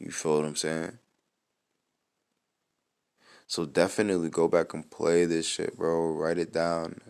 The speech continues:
Okay, if you fuck with me, let me know how this episode helps you. Does it help you? Does it not help you? Okay, what can we do to, to,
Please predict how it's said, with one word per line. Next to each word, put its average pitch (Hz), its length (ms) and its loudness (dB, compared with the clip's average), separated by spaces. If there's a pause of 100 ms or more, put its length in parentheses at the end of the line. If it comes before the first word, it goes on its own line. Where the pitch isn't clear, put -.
Okay, 87 260 -4
if - 200 -8
you - 60 -12
fuck 90 460 2
with 78 80 -6
me, 73 240 -10 (480)
let 82 160 2
me 85 180 -2
know 82 460 2 (240)
how 85 500 6 (100)
this 82 240 -4
episode 76 540 0 (160)
helps - 420 2
you. - 100 -14 (440)
Does 90 220 6
it 87 80 4
help 90 280 4
you? - 260 -12 (340)
Does 85 200 -2
it 87 100 2
not 82 300 4
help 78 300 2
you? - 280 -12 (440)
Okay, 80 240 2 (140)
what 90 320 4
can 95 160 -2
we 95 120 2
do 90 500 2 (1120)
to, 87 520 0 (100)
to, 90 340 -4